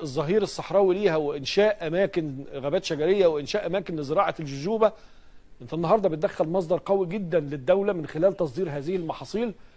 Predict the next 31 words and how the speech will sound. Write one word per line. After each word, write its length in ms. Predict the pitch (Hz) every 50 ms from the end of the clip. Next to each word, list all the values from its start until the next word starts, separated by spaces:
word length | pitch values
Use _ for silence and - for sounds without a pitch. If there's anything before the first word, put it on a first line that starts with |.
| - - -
اللي 140 | 143 160 202
أنا 180 | 233 240 -
أتمنى 440 | 202 - 208 196 233 262 262 233 185 135 107 - -
إن 100 | 151 165
أنا 120 | 214 240
في 80 | 208 -
القريب 340 | - - - 190 202 240 233
العادل-، 380 | 208 185 208 233 214 233 226 - 185
العاجل 460 | 165 143 147 214 254 233 247 247 208 - - - - - - - - -
أشوف 220 | 143 - - 294 -
تصنيع 640 | - 233 - - - 240 285 285 240 180 135 196 247
أيضًا 220 | 269 247 208 220
من 180 | 208 202 208 208
الجوجوبا 500 | 196 170 180 202 202 262 247 165 139 113 -
في 100 | - -
مصر. 360 | 185 214 233 - - - - - - - - - - - - - - - - - - - - - - - - - - - - - - - - - -
ما، 560 | 147 143 156 180 190 202 202 - 185 170 170
ما، 220 | 170 170 175 180 180
ما، 280 | 175 175 175 175 170
ما 100 | 170 175
اعتمدش 440 | 175 160 - 208 196 226 247 - -
فقط 320 | 156 247 233 - 233 -
على 380 | 185 151 185 208 214 208 214 208
إنتاج 300 | 180 160 - 202 214 190
الزيوت 560 | 196 170 151 147 165 185 208 233 240 - -
وتصدير 600 | 185 180 185 180 185 175 147 131 151 190 220 226 202
ال-، 1200 | 185 180 - - 147 147 151 156 156 147 147 147 147 147 143 139 135 135 131 123 131 131 131 135 156
الجوجوبا 480 | 147 139 139 160 151 165 220 208 208
في 400 | 180 - - 196 202 202 190 170
صورتها 460 | 156 - - - - 160 214 208 - 170
الخام. 420 | 160 147 - - 208 240 254 208